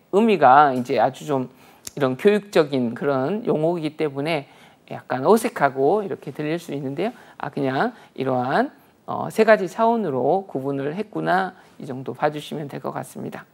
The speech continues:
그래서 이러한 차원의 세부 요소의 조합에 의해서 이런 지능이 구성이 된다, 이렇게 이야기를 했습니다.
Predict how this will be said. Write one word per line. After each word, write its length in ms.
그래서 240
이러한 600
차원의 480
세부 440
요소의 540
조합에 440
의해서 840
이런 460
지능이 680
구성이 420
된다, 420
이렇게 680
이야기를 480
했습니다. 500